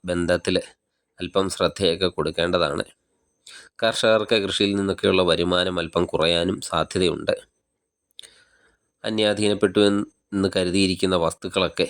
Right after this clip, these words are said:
ജനുവരി, ഫെബ്രുവരി മാസത്തിൽ തിരികെ ലഭിക്കുന്നതാണ്. പുതിയ സുഹൃത്ത്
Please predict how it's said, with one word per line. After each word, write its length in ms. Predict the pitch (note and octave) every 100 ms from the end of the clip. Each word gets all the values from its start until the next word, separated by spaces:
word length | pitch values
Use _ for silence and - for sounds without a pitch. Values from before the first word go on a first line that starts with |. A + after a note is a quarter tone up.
| - _ _ _ _ _ -
ജനുവരി, 300 | G2+ G2 F#2+
ഫെബ്രുവരി 440 | F#2+ E2+ F#2+ F#2+
മാസത്തിൽ 440 | F#2 F2 F#2 E2+ E2 -
തിരികെ 340 | - F2 F#2 F#2+ -
ലഭിക്കുന്നതാണ്. 720 | D#2 E2 - F2+ D2+ D2 G1+ - _ _ _ _ _ _ - - _ -
പുതിയ 280 | - A2 G#2+ G#2+ -
സുഹൃത്ത് 400 | - G2+ G#2